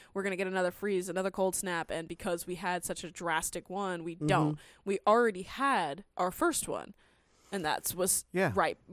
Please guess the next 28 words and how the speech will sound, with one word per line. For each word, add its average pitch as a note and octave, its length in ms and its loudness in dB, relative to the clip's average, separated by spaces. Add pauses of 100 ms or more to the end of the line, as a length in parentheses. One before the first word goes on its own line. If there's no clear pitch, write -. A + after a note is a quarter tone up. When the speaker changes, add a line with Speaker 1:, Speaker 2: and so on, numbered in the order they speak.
(140)
Speaker 1:
around F#3+ 340 4
Christmas, - 600 0
and F#3 180 0
then E3 120 -4
this E3+ 200 -2
is G3 80 -2
the G#3+ 80 2
second - 320 2
one. D#3+ 240 -8
So F3+ 340 2
I G3+ 140 4
understand C#4+ 400 0
people A3+ 200 -2
thinking B3+ 200 -4
there's G#3 160 -4
a F#3+ 40 -2
second - 340 -2
freeze, C#4 240 -2
but - 200 -2
everybody A#3+ 300 -2
keeps A3+ 160 -2
forgetting A3 440 -2
when F3+ 100 -2
we F3+ 80 -2
had A#3 220 0
a F#3+ 40 -2
first - 320 -6
one. - 160 -10